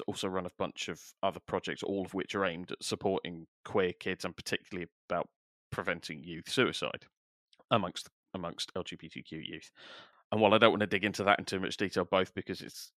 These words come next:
quite upsetting and also because it's the kind of thing that discussing responsibly is requires an awful lot of preparation, and it would have <laughs> taken far too long for how long we're actually gonna talk about it. Um, the rates of suicide amongst queer people, and especially amongst queer young people,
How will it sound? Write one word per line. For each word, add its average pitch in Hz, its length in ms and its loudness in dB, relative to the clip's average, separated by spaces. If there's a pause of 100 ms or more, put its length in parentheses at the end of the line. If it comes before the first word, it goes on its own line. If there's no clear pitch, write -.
quite - 320 -12
upsetting 95 600 -4
and 92 140 -2
also 87 240 -4
because 85 300 -6
it's - 100 -12
the - 80 -20
kind 92 220 0
of 85 80 -8
thing 87 240 -6
that - 100 -2 (240)
discussing 92 480 -4
responsibly 87 800 -6
is 82 180 -10 (800)
requires 90 480 0
an 69 60 -8
awful - 180 -4
lot 80 60 0
of - 60 -14
preparation, 80 540 -4
and 85 180 -10 (100)
it - 120 -6
would 85 60 -10
have 87 100 -10
<laughs> - 140 -4
taken - 180 0
far - 320 4
too 107 220 2
long 90 400 0
for 87 280 -2
how 87 100 0
long 85 180 -4
we're 85 100 -2
actually - 240 -6
gonna 120 140 6
talk 92 40 -4
about - 180 6
it. - 60 -16 (300)
Um, 101 200 10 (680)
the 120 80 2
rates 110 300 8
of 92 120 -2
suicide 92 440 4
amongst 85 420 -6 (280)
queer 87 280 2 (160)
people, 87 380 0
and 92 120 -2
especially 87 400 0
amongst 82 300 -8
queer 85 160 0
young 82 340 -6
people, - 380 -6